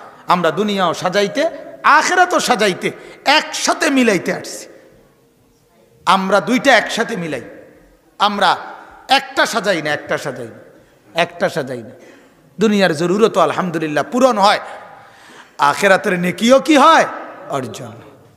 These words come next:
আমি যদি তিন ঢোকে এক গ্লাস পানি খাই, তিন ঢোকে শুরুতে বিসমিল্লাহ বললাম, খাওয়ার শেষে পানি আলহামদুলিল্লাহ বললাম,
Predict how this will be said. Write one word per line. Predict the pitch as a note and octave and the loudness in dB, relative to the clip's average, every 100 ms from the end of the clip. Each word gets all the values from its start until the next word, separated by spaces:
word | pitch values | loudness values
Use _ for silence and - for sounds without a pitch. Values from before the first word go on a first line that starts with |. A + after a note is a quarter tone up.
| - | -4
আমি | F#3 G3+ | -2 -2
যদি | F3+ F3+ F#3+ - - - _ _ | -6 -8 -10 -14 -20 -20 _ _
তিন | C#4 C#4 A3+ | -4 -2 0
ঢোকে | G3 - G#3+ F3 - - - - - | 0 0 -2 -2 -6 -16 -20 -20 -4
এক | G3+ E3+ | -2 -2
গ্লাস | F#3+ G3 F#3+ - | 0 0 0 -4
পানি | F#3+ G#3 A#3 | -2 -2 0
খাই, | A3 F3+ - - - _ _ | 0 0 -6 -20 -20 _ _
তিন | C#4 C4 G#3 | 2 4 4
ঢোকে | G#3 - E3 - - - - - - | 2 2 -4 -6 -16 -20 -20 -20 -6
শুরুতে | - A#3+ A#3 A3 | 0 0 2 0
বিসমিল্লাহ | G3+ - G3+ G#3 G3 | -2 -4 -4 0 0
বললাম, | E3+ F#3 E3+ D3+ - - - - - _ _ _ D#3+ - _ | 2 0 0 0 -4 -18 -20 -20 -20 _ _ _ -20 -20 _
খাওয়ার | - G3+ G#3 | 0 2 2
শেষে | F#3+ G3+ F#3+ - | 0 -6 -6 -6
পানি | F#3+ F3+ F3 - - - _ - | -4 -6 -8 -14 -20 -20 _ -2
আলহামদুলিল্লাহ | F3+ - A3+ G#3 G#3+ G3+ F#3 | 0 0 -2 -2 -2 0 0
বললাম, | F3 F#3+ E3 C#3+ | 2 0 0 -2